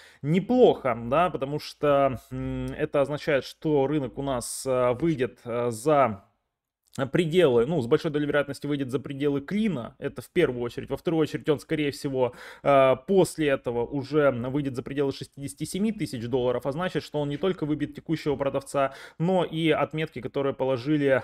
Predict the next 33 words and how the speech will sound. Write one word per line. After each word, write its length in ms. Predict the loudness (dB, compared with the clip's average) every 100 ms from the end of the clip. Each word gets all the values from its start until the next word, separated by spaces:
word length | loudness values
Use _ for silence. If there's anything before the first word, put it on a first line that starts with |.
| -2
э, 240 | -6 -4
начало 560 | -4 -6 0 0 2 2
предыдущему 680 | 2 -2 -2 -2 -4 -6 -6
довольно 300 | -4 -4 -6
сильному 380 | -8 -8 -6 -8
снижению. 520 | -6 -6 -4 -6 -6
То 100 | -6
есть 260 | -6 -6 -10
структура, 800 | -2 -2 -2 -2 2 6 4 2 -10 -16 -4
э, 640 | 2 4 4 2 0 -2 -6
как 160 | -10
бы 100 | -6
преломления 720 | 2 6 6 4 0 -2 -6
тренда, 460 | -6 -4 -2 -2 -4
она 240 | -4 -6
здесь 220 | -6 -8 -6
будет 380 | -2 -2 -4 -10
нарушаться, 800 | -4 -4 -2 0 0 0 -2 -2
и, 400 | -2 -6 -4 -4 -6 -8
э, 300 | -6 -6 -4
это 540 | -4 -4 0 2 2
означает, 520 | 0 -2 -6 -4 -4 -4
что 200 | -8 -6
рынок, 380 | -4 -6 -6
э, 180 | -4 -2
в 40 | -2
большинстве 380 | -4 -6 -8 -6
случаев 400 | -4 -2 -2 -4 -12 -16 -8
еще 280 | 0 4 4
более 480 | 2 -2 0 0 -2
сильно 440 | -6 -6 -4 -4
оживет. 500 | -4 -4 -4 -6 -6
Поэтому 560 | -2 -2 -2 -2 0